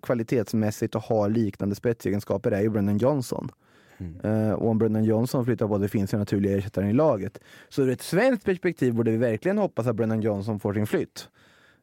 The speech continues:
Speaker 1: Eh, sen är ju frågan hur är han tänkt att använda. Ska han användas som central forward istället för Richarlison? Jag vet inte om det är rätt typ för att göra det. Ska han ersätta någon annan av spelarna där framme eller ska han bara vara ett breddande alternativ? Jag vet inte.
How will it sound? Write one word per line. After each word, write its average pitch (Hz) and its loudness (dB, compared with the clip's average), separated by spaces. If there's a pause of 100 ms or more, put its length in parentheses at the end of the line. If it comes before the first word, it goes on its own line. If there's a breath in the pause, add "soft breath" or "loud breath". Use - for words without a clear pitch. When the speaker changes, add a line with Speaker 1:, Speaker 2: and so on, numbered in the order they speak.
(100)
Speaker 1:
Eh, 113 2
sen 131 0
är 147 2
ju 156 0
frågan 131 2
hur 123 4
är 120 4
han 120 2
tänkt 117 -2
att 120 4
använda. 120 2
Ska - -4
han 127 0
användas 117 0
som 107 -4
central 107 0
forward 123 2
istället 104 0
för 95 -2
Richarlison? 131 0
Jag 107 2
vet 95 -2
inte 104 0
om 101 2
det 104 0
är 101 0
rätt 98 -4 (140)
typ 104 -2
för - -8
att 110 0
göra 98 -2
det. 135 2 (680 soft breath)
Ska - -2
han 117 4
ersätta 110 -2
någon 110 2
annan 104 2
av 151 2
spelarna 139 0
där 139 0
framme 135 2
eller 127 2
ska 127 -4
han 117 2
bara 117 2
vara 101 0
ett 95 -4
breddande 101 -2
alternativ? 135 -2
Jag 101 0
vet 95 -2
inte. 117 -2